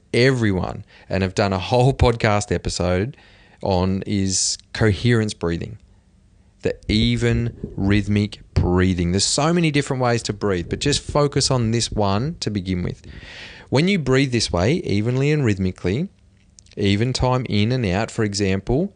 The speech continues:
four seconds in, four seconds out, through your nose only, just gently,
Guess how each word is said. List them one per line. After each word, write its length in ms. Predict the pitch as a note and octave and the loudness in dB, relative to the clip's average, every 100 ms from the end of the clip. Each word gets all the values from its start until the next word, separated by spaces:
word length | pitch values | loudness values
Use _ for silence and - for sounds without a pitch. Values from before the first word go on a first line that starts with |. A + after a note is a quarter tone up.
| - | -16
four 300 | - F#2+ F2+ | -6 -2 -2
seconds 420 | G#2+ A2 D3 C3 | -4 -4 -4 -2
in, 360 | A2+ A2 B2+ C#3 | -2 -2 -4 -10
four 300 | - - F2+ | -8 -2 -2
seconds 420 | F#2 A#2 D3 C#3+ | -2 -4 -2 0
out, 300 | A#2+ G2+ B2+ - - _ | 0 0 -2 -8 -20 _
through 260 | - - F2+ | -8 -2 0
your 160 | F2 | 2
nose 500 | F2 E2+ E2+ G2 C3 | 2 2 2 2 2
only, 560 | A#2 G2+ G2 G2+ C3+ E3 _ - _ - | 0 0 -2 -2 -4 -8 _ -20 _ -6
just 300 | G#2 - - | -4 -2 -2
gently, 600 | A2+ G#2+ - F2 G2 | 0 0 -4 -4 -4